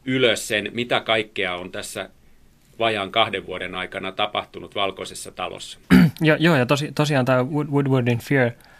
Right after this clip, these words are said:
Speaker 2: löytyy Suomessa, ö, kirjakaupoista ja verkkokaupoista englannin kielellä ja, ja, ja tsekkasin myös, että sähköinen versio ja äänikirja löytyy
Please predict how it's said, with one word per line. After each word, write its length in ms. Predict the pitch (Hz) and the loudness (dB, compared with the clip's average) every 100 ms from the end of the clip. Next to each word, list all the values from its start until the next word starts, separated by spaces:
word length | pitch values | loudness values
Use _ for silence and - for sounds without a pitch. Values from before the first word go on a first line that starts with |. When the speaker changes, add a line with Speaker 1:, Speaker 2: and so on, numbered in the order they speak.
| _ | _
Speaker 2:
löytyy 420 | 127 123 120 120 117 | 2 2 2 0 0
Suomessa, 680 | - 131 117 113 - 113 110 - - _ - | 0 2 2 0 0 -2 -4 -14 -20 _ -2
ö, 360 | 120 113 110 123 | 0 0 -2 -2
kirjakaupoista 720 | 180 190 170 156 151 - 147 | -4 0 0 2 -2 -2 0
ja 140 | 143 | 2
verkkokaupoista 760 | 131 127 127 123 120 123 - 120 | 2 0 0 0 0 -2 0 0
englannin 280 | 117 113 113 | 2 2 0
kielellä 400 | 117 113 110 110 | 0 0 0 -2
ja, 180 | 110 | -4
ja, 240 | 113 113 113 _ _ - | -2 -4 -4 _ _ -4
ja 160 | 135 | -2
tsekkasin 400 | 127 135 - 123 | 0 0 2 2
myös, 160 | 117 113 | 2 2
että 280 | 113 117 - - - - | 0 -2 -4 -8 -20 -4
sähköinen 500 | - 120 - 117 110 | 0 2 2 2 2
versio 340 | 110 110 113 | 0 0 0
ja 120 | 110 | 0
äänikirja 540 | 110 113 113 127 123 117 | 0 0 -2 -2 -2 -2
löytyy 480 | 117 127 - 131 | -4 -6 -6 -8